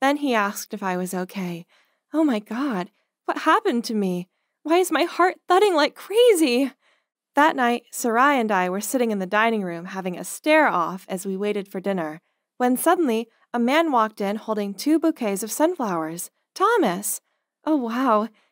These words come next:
he looks even more handsome in real life. My best friend Dara should have been here to see this. I told her to come here, but she wouldn't listen to me. Before I had time to greet Thomas,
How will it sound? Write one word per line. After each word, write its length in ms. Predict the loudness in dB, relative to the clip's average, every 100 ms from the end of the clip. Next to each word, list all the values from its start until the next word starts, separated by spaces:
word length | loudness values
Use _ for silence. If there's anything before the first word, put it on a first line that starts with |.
| _
he 140 | 2
looks 220 | 2 2
even 220 | 2 4
more 260 | 4 6 4
handsome 460 | 2 -2 -2 -4 -2
in 100 | 0
real 220 | -2 0
life. 440 | 0 0 -2 -8 _ _ _ _
My 100 | -2
best 300 | 2 0 0
friend 220 | -4 -2
Dara 360 | 2 2 4 0
should 180 | -4 -8
have 100 | -4
been 160 | -4
here 160 | -2 -4
to 60 | -6
see 240 | -6 -4
this. 360 | 0 0 -2 -10 _ _ _
I 100 | -2
told 200 | 0 0
her 40 | -2
to 80 | -2
come 180 | -4
here, 260 | 0 2 2
but 220 | 0 -4
she 160 | -4 -2
wouldn't 260 | 0 -2
listen 300 | -4 -6 -8
to 100 | -6
me. 300 | -4 -4 -6 -10 _ _ _
Before 280 | -6 2 4
I 80 | 4
had 240 | 2 -4
time 200 | -6 -8
to 100 | -6
greet 240 | -4 -4 -4
Thomas, 480 | -4 -4 -4 -8